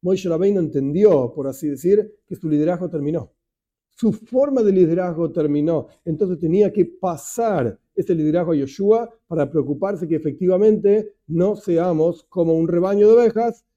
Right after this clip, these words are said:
sin pastor. Y aquí podemos ver, al respecto de los líderes que tenemos hoy en día, en el mundo entero en general, en muchos casos se preocupan más por su propio liderazgo, su propia permanencia en el poder, como si fuesen, entre comillas, eternos.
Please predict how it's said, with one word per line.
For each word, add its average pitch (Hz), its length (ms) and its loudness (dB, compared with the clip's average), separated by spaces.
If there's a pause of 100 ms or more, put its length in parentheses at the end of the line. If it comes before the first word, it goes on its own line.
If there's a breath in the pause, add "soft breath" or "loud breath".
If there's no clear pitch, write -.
(140)
sin 165 240 -2
pastor. 127 480 -6 (160)
Y 170 40 -2
aquí 170 140 -2
podemos 196 400 2
ver, 175 480 0 (640)
al 156 100 -8
respecto 156 400 0
de 143 80 2
los 123 120 -2
líderes 175 360 0
que 123 80 -12
tenemos 165 380 -4
hoy 269 240 -2
en 233 160 -2
día, 208 440 0 (180)
en 160 120 -2
el 160 100 4
mundo 262 280 0
entero 254 380 6
en 165 80 -2
general, 220 600 0 (560)
en 143 120 -4
muchos 214 400 0
casos 233 300 -6
se 170 100 -6
preocupan 165 400 -2
más 165 140 -6
por - 200 -6
su - 260 -8
propio 220 360 2
liderazgo, 156 520 0
su 185 240 -8
propia 233 360 0
permanencia 170 520 -2
en 180 60 -4
el 160 100 -4
poder, 175 320 -2
como 175 200 -6
si 185 140 -14
fuesen, 226 360 0
entre 160 180 -6
comillas, 170 560 -2
eternos. 156 760 -4